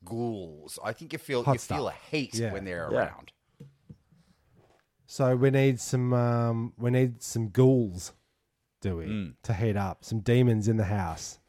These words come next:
Speaker 3: Yeah,
Speaker 2: Maybe
Speaker 3: yeah.
Speaker 2: that's, maybe that's the ticket to winter warmers. Possessions,
Speaker 1: Mm.
Speaker 2: you know?
Speaker 1: Mm. Maybe we'll do a seance this
Speaker 3: You're
Speaker 1: year.
Speaker 3: saying get, get surrounded by ghouls to keep cools.
Speaker 2: <laughs>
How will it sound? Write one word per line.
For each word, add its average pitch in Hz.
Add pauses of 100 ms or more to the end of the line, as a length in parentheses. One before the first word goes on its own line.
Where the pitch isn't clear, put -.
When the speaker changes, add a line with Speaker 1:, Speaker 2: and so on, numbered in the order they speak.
(120)
Speaker 3:
Yeah, 107
Speaker 2:
Maybe 131
Speaker 3:
yeah. 139
Speaker 2:
that's, 139
maybe 131
that's 127
the 139
ticket 123
to 104
winter 101
warmers. 82 (720)
Possessions, 98
Speaker 1:
Mm. 156 (140)
Speaker 2:
you 90
know? 107
Speaker 1:
Mm. - (1500)
Maybe 160
we'll 151
do 120
a 107
seance 135
this 110
Speaker 3:
You're 117
Speaker 1:
year. 82
Speaker 3:
saying 110 (1600)
get, -
get 127
surrounded 110
by 95
ghouls 95
to 90
keep 90
cools. - (340)
Speaker 2:
<laughs> -